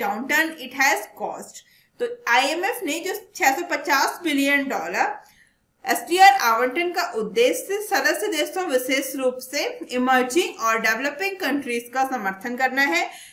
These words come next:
जो कोरोना वायरस pandemic और उसके कारण हुई आर्थिक मंदी से जूझ रहे हैं। तो इसका main जो object है, उद्देश्य है, वो क्या है, ये भी आपको इस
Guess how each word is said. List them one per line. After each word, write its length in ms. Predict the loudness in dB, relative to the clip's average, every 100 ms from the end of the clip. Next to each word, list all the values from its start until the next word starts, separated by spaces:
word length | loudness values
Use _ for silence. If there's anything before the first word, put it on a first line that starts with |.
| _ -10
जो 260 | 0 0 2
कोरोना 440 | 0 2 2 4
वायरस 320 | 4 4 0 0
pandemic 560 | 0 2 0 0 -4
और 80 | -4
उसके 200 | -4 -6 -4
कारण 360 | -2 2 2 0
हुई 160 | -4 -6 -6 0
आर्थिक 560 | 0 0 -2 -4 -2
मंदी 360 | -2 -4 -6 -6
से 300 | 2 2 2
जूझ 280 | -2 -6 -4 -4
रहे 300 | -6 -6 -6
हैं। 220 | -6 -6 -10 -18 _ _ _ -12
तो 40 |
इसका 260 | -10 -2 -2
main 320 | 0 -2 -2
जो 80 | -4
object 680 | -6 -8 -10 -6 -4 -4 -2
है, 140 | 0
उद्देश्य 560 | 0 2 4 4 0 -2
है, 180 | 0 0
वो 120 | -2 -6
क्या 160 | -2 0
है, 220 | 0 -2
ये 100 | -4 -4
भी 120 | -4
आपको 260 | -6 -8
इस 120 | -14